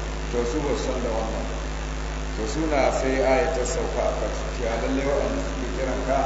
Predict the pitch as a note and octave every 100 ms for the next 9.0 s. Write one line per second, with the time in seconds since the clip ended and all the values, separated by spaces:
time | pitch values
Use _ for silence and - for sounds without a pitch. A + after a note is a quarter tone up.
0 | - - - - - C3 C#3 B2+ B2 B2
1 | A#2+ B2+ A#2+ A2+ A2+ A2 A2 - - -
2 | - - G#2+ A2+ B2 B2+ C3 C3 C3+ B2+
3 | - C#3+ G#2+ G#2 - - - - - -
4 | - A2+ D3 D3+ E3 D#3+ D#3 B2+ B2 B2
5 | B2+ B2 - - - - - - - -
6 | A2+ A#2+ A#2+ A#2+ C#3 D3 D3+ D3+ C3+ C3
7 | B2+ B2+ C3+ B2+ A#2 B2 A#2+ A2+ G#2+ B2
8 | C3+ B2+ B2 B2 B2+ C3 C#3+ A#2+ G#2+ G#2+